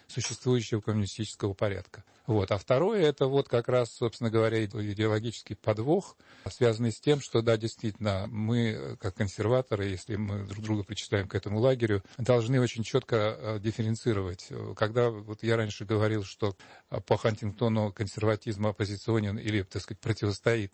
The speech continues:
не левым и не либералам, то есть не социалистам и не либералам, а именно радикалам, то вот, собственно говоря, под коммунизм подпадает определение, а, в том числе, э, коммунизм как бы это в-, один из видов радикализма.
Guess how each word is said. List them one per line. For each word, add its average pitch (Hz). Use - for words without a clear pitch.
не 117
левым 117
и 104
не 107
либералам, 113
то 101
есть 95
не 107
социалистам 117
и 113
не 110
либералам, 120
а -
именно 107
радикалам, 113
то 107
вот, 120
собственно -
говоря, 127
под -
коммунизм 139
подпадает 127
определение, 117
а, 110
в -
том 117
числе, -
э, 113
коммунизм 131
как 120
бы 113
это 117
в-, 135
один 123
из 113
видов 127
радикализма. 107